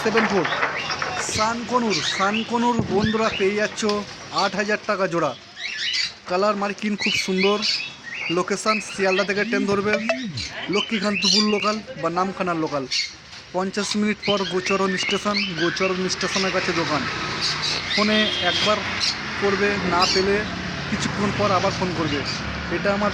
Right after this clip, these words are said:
দোকানের সামনে পজিশন, অবশ্যই সুন্দর সুন্দর কোয়ালিটি পাখি আছে, চলে আসবে। পাইনাপেল কনুর, ডাবল রেড ফ্যাক্টর, সিঙ্গেল রেড ফ্যাক্টর একই দাম, বয়স আট মাস। ব্ল্যাক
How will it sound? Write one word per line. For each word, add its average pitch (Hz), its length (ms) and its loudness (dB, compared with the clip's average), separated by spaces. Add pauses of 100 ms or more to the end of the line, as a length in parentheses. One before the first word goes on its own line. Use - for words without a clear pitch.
দোকানের 190 360 2
সামনে 196 300 0
পজিশন, 202 400 2 (1000)
অবশ্যই 208 440 2 (800)
সুন্দর 180 320 2
সুন্দর 196 320 2
কোয়ালিটি 190 380 2
পাখি 190 220 0 (100)
আছে, 226 180 2 (220)
চলে 180 260 2
আসবে। 143 260 -2 (1600)
পাইনাপেল 214 580 4
কনুর, 220 260 6 (1200)
ডাবল 202 340 4
রেড 214 200 4
ফ্যাক্টর, 214 340 2 (120)
সিঙ্গেল 214 280 2
রেড 208 200 0
ফ্যাক্টর 202 280 2 (100)
একই 214 280 0
দাম, 196 160 4 (520)
বয়স 190 320 4 (140)
আট 185 100 2 (120)
মাস। 175 180 2 (800)
ব্ল্যাক 202 240 6